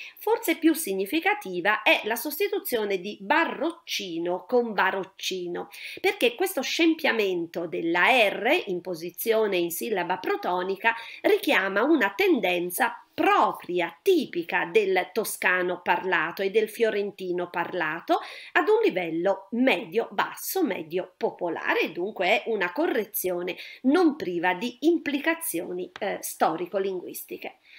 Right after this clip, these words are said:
Bastano però questi pochissimi esempi, ovviamente ci sono anche altri singoli casi,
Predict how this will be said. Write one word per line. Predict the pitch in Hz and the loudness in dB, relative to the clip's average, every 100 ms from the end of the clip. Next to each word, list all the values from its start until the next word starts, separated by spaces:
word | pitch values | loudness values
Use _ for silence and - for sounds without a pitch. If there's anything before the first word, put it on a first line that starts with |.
| - - - | -16 -14 0
Bastano | 320 339 - 202 202 | 2 2 0 -2 0
però | 240 226 | 2 2
questi | 220 220 220 185 | 2 -2 -2 -8
pochissimi | - 185 311 269 - 185 190 | -6 2 2 2 -2 -2 0
esempi, | 190 202 175 180 | 2 2 2 -4
ovviamente | 165 180 220 220 190 - 226 | -2 2 2 2 -6 -6 -12
ci | - 196 | -10 -4
sono | 233 214 185 185 | 0 0 0 0
anche | 190 180 185 175 | 0 0 -4 0
altri | - 220 196 - 175 | 2 2 0 -6 -8
singoli | - 190 180 190 302 | -6 -4 0 2 0
casi, | - 165 170 165 | 0 0 0 -4